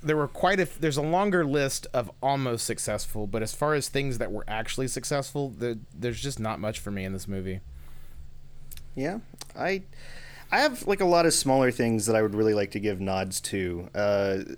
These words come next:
Speaker 2: partly as a fan and just partly as a person watching this, happy to see anything that really just made me go like, "Oh, that was good."
Speaker 1: Right.
Speaker 2: Uh, the first one, as a fan, when they're on that command ship again and they're fighting to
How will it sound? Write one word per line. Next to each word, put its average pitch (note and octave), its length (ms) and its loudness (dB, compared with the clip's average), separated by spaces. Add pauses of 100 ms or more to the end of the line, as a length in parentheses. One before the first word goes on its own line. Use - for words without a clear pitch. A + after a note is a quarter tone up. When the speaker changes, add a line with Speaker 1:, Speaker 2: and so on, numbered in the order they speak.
(200)
Speaker 2:
partly C3 320 4
as A2+ 80 2
a A2+ 60 -2
fan A2+ 300 2
and G#2+ 160 2
just G#2 140 -4
partly A2 260 4
as F#2+ 100 2
a F#2 40 -8
person G#2+ 320 0
watching G2 340 -2
this, - 400 -2 (180)
happy A#2 320 2
to G2+ 80 -2
see G2+ 200 0
anything F#2+ 380 -4
that F#2 120 -8
really F#2 240 -4
just F#2 200 -10
made F#2 200 -4
me F2+ 120 -6
go F#2 160 -6
like, G2 240 -4
"Oh, E3+ 100 4
that D3+ 160 4
was F#2+ 120 -4
good." F2 360 -6 (680)
Speaker 1:
Right. G#2+ 300 -2
Speaker 2:
Uh, G2 320 4
the A2+ 160 0
first A3 340 4
one, B2 240 4
as A#2+ 180 4
a A2 60 0
fan, A2+ 480 2 (320)
when B2 220 4
they're B2+ 120 8
on C#3+ 180 6
that C#3 160 6
command C#3+ 380 6
ship B2 220 4
again G#2+ 480 2
and G#2 180 -2
they're G#2 100 4
fighting A#2 460 2
to G#2 300 4